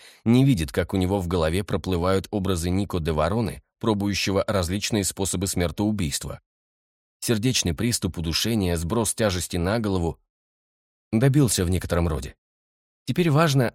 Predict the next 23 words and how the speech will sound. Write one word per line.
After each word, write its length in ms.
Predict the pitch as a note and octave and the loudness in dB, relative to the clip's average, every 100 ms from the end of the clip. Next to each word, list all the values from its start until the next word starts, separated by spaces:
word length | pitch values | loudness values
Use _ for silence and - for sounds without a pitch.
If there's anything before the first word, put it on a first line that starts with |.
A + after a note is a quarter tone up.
| - | 0
расширить 640 | A#2 A#2+ - E3+ C3+ F2 | 2 2 0 0 0 0
горизонт 520 | F2+ A2 A2 D#3 A2+ | 0 2 2 2 2
твоих 340 | - G2 A#2+ - | 2 0 0 -2
интересов». 720 | A#2+ A#2 C3 F2+ - C2+ - _ _ _ _ _ _ - | -2 0 0 0 -2 -6 -18 _ _ _ _ _ _ -6
«Лады», — 480 | F#2+ D#2+ D2 D#2 A2+ _ _ - | 0 0 0 -4 -6 _ _ -2
подумал 400 | G2+ F2+ D#2+ D2+ | 0 2 0 -2
Тристан. 540 | D#2+ E2 - D#2 - _ _ _ _ _ - | -4 -4 -2 -4 -6 _ _ _ _ _ 0
Речь 260 | B2 D3 | 2 2
Далтона, 400 | - C#3+ C#3 B2+ | 2 2 4 2
конечно, 400 | A2+ A#2 A#2+ A#2+ | 2 0 0 0
звучала 480 | F#2+ F#2+ - A#2 A2 | 0 0 0 0 -2
покровительственно. 1000 | - A2 - A#2+ C#3 E2 - D2+ C#2 - _ _ - | -2 -4 0 0 0 -2 -6 -6 -8 -10 _ _ -4
Ну 100 | D3 | 0
да 140 | C#3+ | 2
ладно. 320 | B2 - - _ _ _ _ _ _ | 0 -4 -10 _ _ _ _ _ _
Каким 380 | - B2 E3+ E3 | -6 -2 0 2
боком 340 | C3 - C2+ | 2 0 -4
Джеймс 400 | D2 G2+ G#2 - | -2 -2 -2 -2
Уэссекс 540 | F#2 B2+ D#3+ D2+ - - | 0 0 0 -4 -6 -4
связан 460 | - A#2 C#3 A#2 A2 | -2 0 2 2 0
с 120 | - | 0
моими 380 | A2+ A#2+ A#2 A2 | 0 0 0 0
исследованиями? 800 | - B2 D#2 C#2+ C2 A#1+ - | -2 -2 -4 -4 -6 -10 -14